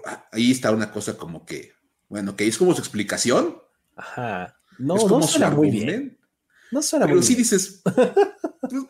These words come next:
Speaker 1: no es una cosa que digas, "Guau", o sea, qué buena explicación, como de por
Speaker 2: Sí,
Speaker 1: eso decidí
Speaker 2: no.
Speaker 1: que siempre no. Porque vamos a ver,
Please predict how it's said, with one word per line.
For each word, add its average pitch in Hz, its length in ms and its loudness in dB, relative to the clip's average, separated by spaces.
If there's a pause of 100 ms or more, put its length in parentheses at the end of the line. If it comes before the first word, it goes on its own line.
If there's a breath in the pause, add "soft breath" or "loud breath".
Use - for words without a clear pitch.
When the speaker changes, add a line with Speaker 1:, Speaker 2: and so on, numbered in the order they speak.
(100)
Speaker 1:
no 277 140 4
es 381 100 2
una 370 200 0
cosa 302 240 2
que 147 120 2
digas, 147 520 -2
"Guau", 107 460 2
o 110 60 2
sea, 104 280 -2
qué 147 160 4
buena 139 300 4
explicación, 110 720 -2
como 104 220 -2
de 92 100 -8
por 98 220 -2
Speaker 2:
Sí, 113 60 0
Speaker 1:
eso 98 80 -2
decidí 95 300 -2
Speaker 2:
no. 117 60 -14
Speaker 1:
que 113 80 -6
siempre 117 380 -2
no. 104 340 -4 (800 soft breath)
Porque 139 260 2
vamos 220 340 2
a 127 60 2
ver, - 360 -2